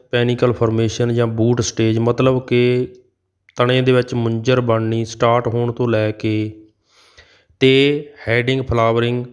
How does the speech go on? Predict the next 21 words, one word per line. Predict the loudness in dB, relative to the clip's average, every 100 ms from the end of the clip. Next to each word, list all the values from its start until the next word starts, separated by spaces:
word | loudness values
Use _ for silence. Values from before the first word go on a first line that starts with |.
| _ _ _
ਮਿਲਕ | -4 0 0 0
ਸਟੇਜ, | -6 -4 -6 -6 -12 -20 _ _
ਮਤਲਬ | -4 0 0 0 -2 -8 _ -8
ਨਸਾਰੇ | -4 -2 0 2 2 0
ਤੋਂ, | -2 -4 -8 _ _ _ _ _ _ _ _ _ -4
ਬੂਰ | 2 2 2
ਪੈਣ | 2 0 0
ਤੋਂ | -2 -4 -4 -8 -4
ਤੇ | 0 2 2
ਦੋਧਾ | 0 -2 0 0
ਬਣਨ | 2 0 0
ਤੱਕ | -2 -4 -4 -6 -20 _ _ _ _ _ _ _ _ _ 0
ਖੇਤ | 2 2 0
ਦੇ | -2
ਵਿੱਚ | -2 -4 -6
ਜਿਹੜਾ | -4 -2 -2
ਹੈਗਾ | -2 -2 -4
ਆਪਾਂ | -6 -6 -8
ਪਾਣੀ | -4 -2 -2 -2 -6 -10 _ _ _ _ _ _ -4
ਰੱਖਣਾ | -2 0 -2
ਹੈ। | -4